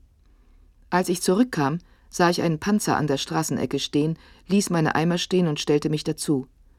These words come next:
Ein unrasierter, rundgesichtiger Leutnant gab eben noch seine Befehle und ging ab. Die Panzerbesatzung von fünf Mann war schwarz, unrasiert, ungewaschen.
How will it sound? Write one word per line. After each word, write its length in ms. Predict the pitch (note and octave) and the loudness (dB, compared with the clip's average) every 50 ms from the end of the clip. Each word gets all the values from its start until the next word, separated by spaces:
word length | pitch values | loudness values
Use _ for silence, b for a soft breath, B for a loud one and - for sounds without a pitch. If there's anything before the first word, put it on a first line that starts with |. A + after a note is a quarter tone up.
| - - _ _ _ _ _ _ - | -20 -20 _ _ _ _ _ _ -2
Ein 260 | - F3+ F3 F3+ F3+ | 0 2 4 2 2
unrasierter, 760 | F3+ - G#3 A3+ A3+ A3 G#3 F#3+ F#3 G3 G3 G3 F3+ - F#3 E3+ | 2 6 8 8 10 8 8 4 2 2 2 2 4 4 2 4
rundgesichtiger 840 | E3+ G#3 A3+ A3+ - - F#3+ F3+ - F#3+ F3+ - F#3 F3 E3 D3+ | 6 6 6 6 4 2 0 0 0 -2 -2 -2 0 2 2 4
Leutnant 640 | D3+ D3 D3+ D#3 - - D#3+ D#3+ E3 D#3+ - - - | 4 4 2 0 -2 -2 -2 -2 -2 -4 -6 -6 -4
gab 240 | E3 D3+ D3 - - | -2 -2 -2 -2 -2
eben 240 | - D#3+ D#3 D#3 | -2 -2 -2 -2
noch 120 | D3+ D3 D3 | -4 -4 -4
seine 240 | - D3+ D3+ C#3+ B2+ | -4 -4 -4 -2 -2
Befehle 540 | B2+ C3 - - - D#3 D3+ D#3+ D#3+ D#3 | -2 -2 -2 2 2 4 4 4 2 0
und 180 | - D#3+ D#3 - | 0 -4 -4 -2
ging 180 | - D#3 D#3 - | -2 -2 -2 -2
ab. 240 | - - - - - _ _ - - _ _ - - _ - _ - _ _ - _ _ _ _ _ - - | -4 -4 -4 -6 -14 _ _ -20 -20 _ _ -20 -20 _ -20 _ -20 _ _ -20 _ _ _ _ _ -2 -2
Die 60 | F#3+ | 0
Panzerbesatzung 840 | F3+ - G3+ G#3+ G#3+ A3+ G#3+ G3 G3 G3+ G3+ G3 - - G#3+ G3+ F#3+ | 2 4 4 4 4 4 2 2 2 2 0 0 2 2 2 2 2
von 220 | - F#3+ E3+ D#3 | 0 -2 -2 -2
fünf 320 | - - G3 G3 F3+ - - | 2 2 2 2 2 2 0
Mann 300 | E3 D#3+ E3+ F3+ F#3+ - | 0 2 2 2 0 -2
war 220 | - D#3+ D#3+ D#3 D#3 | -4 -4 -2 -2 -2
schwarz, 520 | - - - F3 F3 F3 F3+ - - - - | -4 -2 0 0 0 0 -2 -6 -10 -6 -2
unrasiert, 640 | - F3+ F3 E3 E3 D#3+ D#3+ F3+ F3 E3 D#3+ - - - | 0 2 2 2 0 -2 0 2 2 0 0 0 -2 -2
ungewaschen. 640 | F3 E3+ E3+ E3+ E3 D#3+ E3+ E3+ - - D3+ - | 0 0 0 0 0 -2 -2 -2 -4 -6 -8 -10